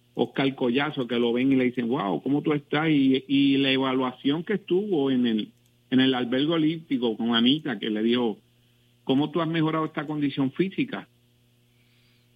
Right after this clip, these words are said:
Y él, y él le dijo, "Pues comiendo como me orientó el doctor".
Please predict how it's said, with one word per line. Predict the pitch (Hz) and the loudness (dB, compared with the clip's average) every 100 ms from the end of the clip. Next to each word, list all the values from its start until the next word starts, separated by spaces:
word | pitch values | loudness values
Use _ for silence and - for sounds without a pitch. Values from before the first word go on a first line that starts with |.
| _ - | _ 0
Y | 113 | 2
él, | 113 117 - | 2 0 0
y | 117 | 0
él | 120 120 | 2 0
le | 120 | 2
dijo, | 120 113 | 0 -4
"Pues | 110 135 139 | -6 -6 -6
comiendo | 156 143 139 170 175 | -2 0 0 -2 -6
como | 170 147 143 | -4 0 2
me | 139 131 | 2 2
orientó | 123 120 - | 0 -2 -2
el | 127 147 | -4 -2
doctor". | 147 _ 135 127 | -6 _ -6 -6